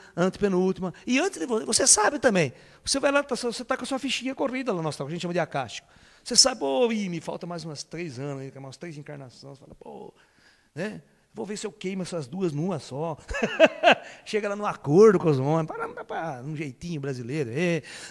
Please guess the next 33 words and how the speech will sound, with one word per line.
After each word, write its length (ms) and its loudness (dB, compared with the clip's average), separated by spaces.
né? 220 0
Aquela 200 -8
coisa, 580 0
né? 320 -8
Então 160 -2
sempre 400 6
tem 460 2
essa 240 -4
questão. 460 -8
Mas 280 6
aí, 460 2
a 120 2
hora 180 6
que 60 -2
o 40 2
cara, 360 2
que 160 -8
o 40 -2
comando, 680 6
porque 160 0
nós 120 0
temos 240 -2
aqui 160 -4
em 60 -2
cada 260 2
horda, 200 4
nós 100 -4
temos 160 -6
o 80 -8
comando 400 -2
kármico 460 0
da 100 0
horda, 420 4